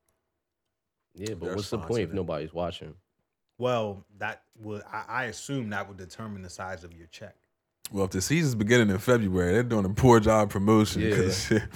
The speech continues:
Speaker 2: I just happened to come across it on
Speaker 3: Right.
Speaker 2: some bullshit.
Speaker 3: Yeah, yeah.
Speaker 2: Like, "Oh, what the fuck is a Glacier Boy? Let me click on this."
Speaker 3: Mm-hmm.
Speaker 2: 'Cause I thought it was like a, uh,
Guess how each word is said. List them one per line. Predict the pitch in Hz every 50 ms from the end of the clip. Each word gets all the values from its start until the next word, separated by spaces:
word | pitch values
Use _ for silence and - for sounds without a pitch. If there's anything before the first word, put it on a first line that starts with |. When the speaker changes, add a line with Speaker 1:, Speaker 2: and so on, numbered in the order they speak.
| - - - - - - _ -
Speaker 2:
I | 90 120
just | 131 113 101
happened | 113 104 98 - 98 95 92
to |
come | - 120 107
across | 104 104 - - 113 113 117 -
it | 117
on | 104 107
Speaker 3:
Right. | 107 131 139 123
Speaker 2:
some | 95
bullshit. | 95 104 117 123 120 110 - - - 92 90
Speaker 3:
Yeah, | 110 113
yeah. | 113 113 113 117 110 92 82 - -
Speaker 2:
Like, | 82 87
"Oh, | 98 110
what | 120 120
the | 127
fuck | 120 - 131 127 127
is | 120 113
a | 117
Glacier | 113 127 131 135 139 - - 98
Boy? | 85 82 82 80
Let | 80 85
me | 87 98
click | - - - 110 - -
on | 107 104 104 107
this." | 120 117 95 87 - - - _ -
Speaker 3:
Mm-hmm. | 90 87 90 85 80 95 101 113 - _ _ _ _ _ _ _ _ _ _ _ _ _ _ _ _ _ _ _ _ _ _ _ - 92
Speaker 2:
'Cause | 95 107
I | 139
thought | - 139 101
it | 95
was | 92 92 98
like | 95 90 87 -
a, | 85 85 87 90 87
uh, | 85 85 82 78